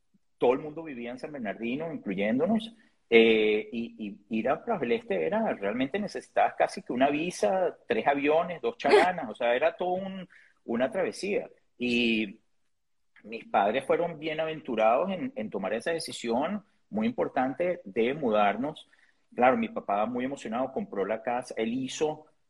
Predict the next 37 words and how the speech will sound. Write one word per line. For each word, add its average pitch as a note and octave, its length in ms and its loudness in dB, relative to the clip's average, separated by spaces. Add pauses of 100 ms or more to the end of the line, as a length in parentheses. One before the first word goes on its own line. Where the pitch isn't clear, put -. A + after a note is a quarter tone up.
(120)
eh, G#2 260 2
diseñó A2+ 880 2
el A2+ 140 -2
proyecto G2+ 540 0
de A2 60 4
esa A2 140 -2
casa, B2 280 0
la G2 120 0
construyó F#2+ 500 -2
él G#2+ 80 2
mismo. B2+ 240 0
La G2 140 2
casa C#3+ 440 0 (380)
era, A#2 720 4
o G2+ 100 -6
sea, G2 280 0 (160)
todavía G#2+ 380 4
hoy C#3 100 -2
en C3+ 100 -6
día C3 220 -4
tú B2+ 120 -8
llegas A#2+ 380 -2 (140)
y G#2 260 -6
te G#2+ 160 2
das G#2 260 2
cuenta C3 420 4
la B2 240 4
visión G#2+ 560 0
futurística B2+ 600 -4
de C3+ 40 4
mi A2+ 120 2
papá, A#2 340 8
porque G#2+ 160 0
es A2 60 -4
una C3 120 0
casa B2+ 260 2
todavía A2 420 0